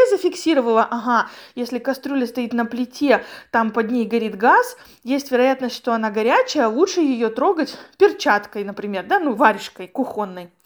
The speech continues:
А сценарий, когда я коснулась кастрюли и думаю: "Боже, все кастрюли горячие! Нет, теперь я никогда не буду касаться кастрюль!"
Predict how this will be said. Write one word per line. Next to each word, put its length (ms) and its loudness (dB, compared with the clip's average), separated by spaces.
А 320 6
сценарий, 680 0
когда 400 0
я 320 2
коснулась 680 0
кастрюли 520 2
и 60 4
думаю: 280 6
"Боже, 460 6
все 260 -2
кастрюли 560 4
горячие! 840 4
Нет, 300 4
теперь 440 0
я 120 0
никогда 540 4
не 120 2
буду 260 2
касаться 560 0
кастрюль!" 600 2